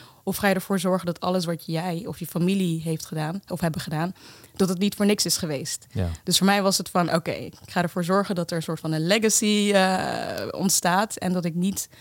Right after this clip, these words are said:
Speaker 1: ehm, ja, niemand wil een teleurstelling zijn voor je ouders. Dus voor mij was dat een manier om gewoon het beste uit het leven te halen
Speaker 2: Ja.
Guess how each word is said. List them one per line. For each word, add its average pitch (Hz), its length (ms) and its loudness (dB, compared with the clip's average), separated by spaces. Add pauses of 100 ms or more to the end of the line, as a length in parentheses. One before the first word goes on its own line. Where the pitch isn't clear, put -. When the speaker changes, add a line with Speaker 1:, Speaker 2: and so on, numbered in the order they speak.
(340)
Speaker 1:
ehm, 175 640 2 (140)
ja, 226 280 4 (240)
niemand 208 240 6
wil 202 80 4
een 185 60 2
teleurstelling 190 540 2
zijn 175 180 -4
voor 180 200 -4
je 170 100 -2
ouders. 170 380 -4
Dus 175 340 -2 (340)
voor - 120 0
mij 185 120 6
was 185 120 2
dat 170 140 -4
een 185 60 0
manier 180 340 2
om 165 160 0
gewoon 160 560 -2
het 151 160 -8
beste 180 300 0
uit 165 120 -2
het 160 100 -8
leven 170 300 -4
te 170 80 -6
halen 156 400 -6 (100)
Speaker 2:
Ja. 92 180 -2